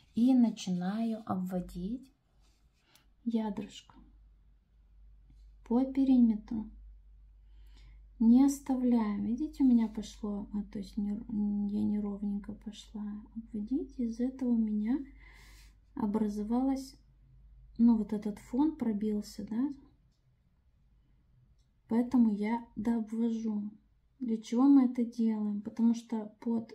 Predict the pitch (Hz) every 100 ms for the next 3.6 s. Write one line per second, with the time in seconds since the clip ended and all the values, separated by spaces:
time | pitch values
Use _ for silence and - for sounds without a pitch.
0 | - 214 240 277 277 240 240 - 214 214
1 | 226 - 226 214 233 220 226 - - 220
2 | 214 - - - 247 226 208 226 - 208
3 | 214 214 214 208 208 214